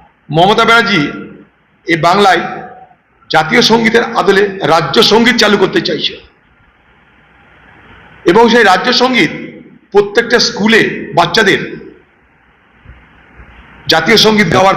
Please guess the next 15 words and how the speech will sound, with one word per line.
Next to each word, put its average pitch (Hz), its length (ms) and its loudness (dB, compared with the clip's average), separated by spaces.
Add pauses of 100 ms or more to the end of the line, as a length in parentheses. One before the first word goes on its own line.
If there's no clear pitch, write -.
পর 208 160 2 (580)
তাদেরকে 175 320 0
গাইতেই 151 560 0
হবে, 73 140 0
বা-, - 640 -6
বাধ্যতামূলক 240 680 2
করছে। - 320 -6 (1300)
তার 175 120 2
জন্য 220 180 2
প্রাথমিক 214 500 0
বিদ্যালয়গুলোতে 185 640 -2
সমস্ত 160 400 -6 (1120)
আদেশ 151 320 2
চলে 143 180 0
এসছে। - 520 -6